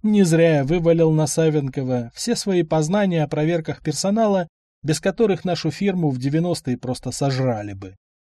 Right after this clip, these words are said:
Плюс изрядную часть того, что я знал о методах конспирации из фильмов и книг. Мы с Серёгой носились с идеей марксистской партии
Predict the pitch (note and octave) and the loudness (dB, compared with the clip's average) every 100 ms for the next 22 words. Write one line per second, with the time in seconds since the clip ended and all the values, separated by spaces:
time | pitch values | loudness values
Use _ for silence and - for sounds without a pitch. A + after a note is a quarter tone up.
0 | _ D3+ F3+ B3 - C3 C3 B2+ C#3+ C#3 | _ 2 2 2 -4 -6 -2 0 0 0
1 | D3 C#3+ D#3+ - D3 E3 F3+ - D3 D3 | -2 0 -2 -2 -6 -6 -8 -4 -2 -2
2 | C#3 F3 D#3 D3 E3 D3+ C#3 - D3+ C#3+ | 0 2 2 0 -2 -4 -6 -6 -8 -6
3 | - D#3+ F3+ E3 D#3 C#3 - _ _ D#3+ | -2 0 0 0 -4 -4 -8 _ _ -6
4 | D#3+ - G#3 F#3+ E3+ - - F#3 - C3+ | -4 -2 0 2 -2 -6 -8 -8 -6 -6
5 | G#2+ - _ _ _ _ _ _ - D3 | -8 -12 _ _ _ _ _ _ -4 -2
6 | D3 - C#3+ F3+ D#3+ C3 C3+ C#3+ G#3 E3 | -2 -2 -2 0 0 -2 -2 -4 -4 -4
7 | A#2 - C#3+ C3 C3 B2 A#2+ C3+ - D3+ | -4 -6 -4 -4 -2 -2 -4 -8 -8 -8
8 | C3+ D3+ C#3 F3+ F3 D#3 C3 A#2+ | -6 -4 -2 -2 -4 -6 -8 -8